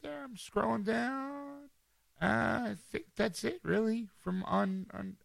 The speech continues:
honorable mentions. Yeah, it looks like it's, hey, on Putin, on Putin's Blacklist.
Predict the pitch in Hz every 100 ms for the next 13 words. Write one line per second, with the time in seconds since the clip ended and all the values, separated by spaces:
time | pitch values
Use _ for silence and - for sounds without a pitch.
0 | - 165 202 190 190 208 - 175 165 -
1 | _ _ _ _ _ - - 226 214 170
2 | 175 - 196 - 170 - - _ _ _
3 | 175 240 240 208 185 165 143 131 - -
4 | - - - - - - 160 - 240 -
5 | 185 - - - - - - -